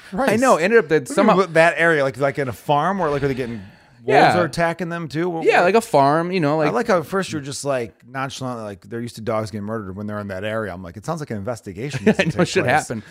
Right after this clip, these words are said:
Speaker 2: There's a
Speaker 1: I mean,
Speaker 2: dog
Speaker 1: luckily the
Speaker 2: murderer."
Speaker 1: dogs, the dog li-, lived through this, but had to get sewn back together, right? I mean, it's, that's how s-, so, like, they're, like, I cannot walk behind a horse because of that.
Speaker 2: You're not supposed to walk behind a horse, 'cause if they do kick, you're dead as well.
Speaker 1: My, so my uncle,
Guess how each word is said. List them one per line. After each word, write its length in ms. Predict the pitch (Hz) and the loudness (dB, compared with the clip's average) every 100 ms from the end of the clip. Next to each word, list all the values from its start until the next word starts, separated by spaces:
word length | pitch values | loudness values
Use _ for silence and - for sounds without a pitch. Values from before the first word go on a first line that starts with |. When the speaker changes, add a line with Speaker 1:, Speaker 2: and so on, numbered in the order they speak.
| - | -12
Speaker 2:
There's 100 | 107 | 0
a 40 | |
Speaker 1:
I 40 | 208 | 4
mean, 80 | |
Speaker 2:
dog 80 | 196 | 6
Speaker 1:
luckily 160 | 233 247 | 6 4
the 60 | 170 | 4
Speaker 2:
murderer." 240 | 156 151 | 4 4
Speaker 1:
dogs, 140 | 117 | 2
the 180 | - 135 | 0 2
dog 260 | 135 180 196 | 4 2 2
li-, 80 | 160 | 0
lived 180 | 127 175 | 2 2
through 80 | 135 | 2
this, 120 | 110 | -4
but 260 | 98 113 - | -4 -6 -4
had 140 | - 156 | -2 0
to 60 | |
get 140 | 123 104 | -2 -4
sewn 340 | - 110 120 | -4 -2 -2
back 180 | 101 90 | -2 -6
together, 420 | - 101 98 - - | -8 -10 -10 -12 -12
right? 260 | 95 90 - - | -8 -8 -12 -12
I 40 | |
mean, 120 | 120 | -8
it's, 100 | 107 - _ _ _ | -8 -10 _ _ _
that's 160 | 165 202 | -4 0
how 60 | |
s-, 200 | 208 - - - - - - | -2 -4 -14 -20 -20 -20 -8
so, 180 | - 226 | 4 6
like, 220 | 226 160 | 6 6
they're, 160 | 196 165 | 2 4
like, 180 | 165 160 | 2 2
I 80 | 175 | 0
cannot 360 | - 190 180 143 | 2 4 4 6
walk 180 | 156 151 | 4 4
behind 320 | 156 135 127 | 0 0 2
a 240 | 117 104 | 0 0
horse 340 | 95 123 123 - | -2 -2 -2 -4
because 280 | 110 110 95 | -6 -6 -4
of 60 | |
that. 260 | 92 95 135 | -2 0 -2
Speaker 2:
You're 100 | 190 | -2
not 140 | 196 | -4
supposed 180 | 156 170 | -2 -4
to 60 | 127 | -4
walk 140 | 101 | -6
behind 180 | 107 101 | -6 -10
a 60 | 92 | -8
horse, 260 | 104 90 | -10 -10
'cause 160 | - 107 | -12 -12
if 80 | 107 | -10
they 100 | 120 | -8
do 100 | 139 | -8
kick, 280 | - 117 - | -8 -8 -6
you're 100 | 123 | -8
dead 320 | 107 95 90 | -6 -8 -10
as 100 | 95 | -10
well. 300 | 107 110 71 - | -8 -8 -4 -2
Speaker 1:
My, 180 | 220 | -2
so 160 | 160 233 | -2 0
my 220 | 226 208 - | 2 2 2
uncle, 480 | 196 208 143 135 | 0 2 2 2